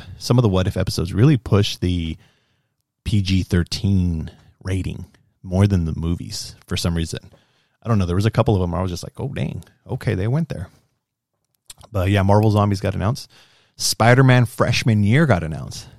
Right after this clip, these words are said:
This is pretty exciting, um, because, again, all, these animated series are supposed to take place in the M C U. As far as we know, those ones,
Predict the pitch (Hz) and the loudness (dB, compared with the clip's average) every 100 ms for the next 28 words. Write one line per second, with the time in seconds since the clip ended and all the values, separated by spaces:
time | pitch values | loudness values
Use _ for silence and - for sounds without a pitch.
0 | _ 123 151 294 190 143 107 107 107 135 | _ 2 4 4 4 2 2 2 2 2
1 | 170 170 - - - - 101 98 98 113 | 2 -2 -10 -20 -8 0 4 4 4 2
2 | 101 101 120 87 - 98 - 110 123 147 | 2 4 2 2 -4 -8 -4 4 6 8
3 | 143 151 143 117 - 127 107 98 90 98 | 8 8 6 4 4 4 4 2 -2 -4
4 | - - 113 113 - 113 110 104 101 - | -4 2 4 4 2 2 4 2 -2 -12
5 | - _ _ _ _ _ - - 196 - | -20 _ _ _ _ _ 0 2 2 -2
6 | - 110 98 - - 101 104 101 98 95 | 0 2 2 -2 -8 -2 2 2 0 -2
7 | 95 - 90 90 87 - - - _ _ | -4 -4 -6 -6 -8 -10 -14 -20 _ _
8 | _ _ _ _ - 101 - 120 117 117 | _ _ _ _ -4 -4 0 4 4 4
9 | 101 98 107 107 113 120 196 - _ _ | 2 0 2 4 6 4 0 -6 _ _
10 | _ _ _ _ 107 110 113 117 113 101 | _ _ _ _ -2 2 2 2 2 0
11 | - - | -6 -14